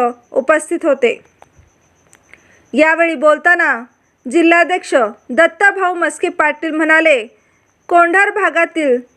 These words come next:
जे अनेक प्रश्न आहेत, त्या प्रश्नावर प्रहार संघटनेच्या माध्यमातून आवाज उठवून जो अनेक वर्षाचा आणि अनेक गावासाठी उपयुक्त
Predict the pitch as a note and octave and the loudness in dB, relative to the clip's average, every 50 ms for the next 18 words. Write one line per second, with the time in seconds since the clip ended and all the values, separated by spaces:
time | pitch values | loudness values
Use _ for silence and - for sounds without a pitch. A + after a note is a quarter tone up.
0 | - B3 G#3+ D4+ D#4+ C#4+ - A#3+ C#4 D4 E4+ F#4+ G4 G4+ - E4+ E4 E4+ - - | -10 -4 0 2 2 2 2 0 -2 0 0 -2 -2 -2 2 2 2 2 0 -6
1 | F4 E4 - - C#4+ F4 D#4 B3+ - - _ _ _ _ _ _ _ _ _ _ | -4 -2 0 0 0 0 0 -2 -4 -6 _ _ _ _ _ _ _ _ _ _
2 | _ - F4+ F4+ F#4 F#4 - G4 G4+ G4+ - F#4 F4+ F4+ F4 D#4+ C#4+ C4 C4 C4+ | _ 0 2 2 2 0 -2 -6 -6 -4 0 0 0 2 4 2 2 0 -4 -6
3 | - _ _ - - D#4+ E4 E4+ F4 F#4 G4+ F#4+ A4 G4 F4 E4+ F4+ F4+ - F4+ | -10 _ _ -2 0 0 2 2 2 2 0 0 -6 -6 -4 -6 -8 -8 -6 -8
4 | F4+ F4 F4+ G4 E4+ D4+ D4 C#4 B3+ A#3+ A3+ D#4+ E4 F4 F4 F4 F4 E4+ D#4 C#4 | -6 -4 0 0 0 0 0 -2 -2 -2 -4 -4 -2 0 -2 -2 0 -2 -2 -2
5 | B3 B3+ - _ _ _ _ _ _ _ - - C#4 D4 D#4 D#4+ F4+ F#4+ G4 F#4 | -2 -4 -12 _ _ _ _ _ _ _ -8 -2 0 0 2 2 2 0 0 -2
6 | F#4+ D#4 - E4+ E4+ D#4+ C#4+ B3 A3+ A#3+ _ _ _ _ _ _ _ _ _ _ | -6 -10 -6 -4 -2 -2 -2 -2 -6 -10 _ _ _ _ _ _ _ _ _ _
7 | - B3 C4+ F4 E4+ C#4+ B3+ C#4+ D#4 F4+ G4 G#4 G4+ F#4+ F4+ F4 E4+ - F#4+ F4+ | -8 0 2 4 4 4 2 0 -2 0 -2 -4 -2 0 0 0 0 -4 -6 -6
8 | F4 - F4+ D#4 - A#3+ C#4+ E4+ F4 F4+ E4+ D4+ C#4 C#4+ _ _ _ _ _ - | -2 0 0 0 2 2 0 0 0 -2 -6 -8 -8 -10 _ _ _ _ _ -2
9 | - C#4+ E4 F#4 G#4+ A4 D#4 F4 F#4 E4+ D#4+ D#4+ E4+ E4+ F#4+ E4+ E4 - F4+ E4 | -2 0 0 0 -2 -2 0 0 0 0 2 0 0 0 0 -2 -2 0 -2 -2
10 | D4 - - B3+ - - F4 F4+ F4+ - - F#4 | -2 -2 -6 -6 0 0 0 0 0 -4 -2 -2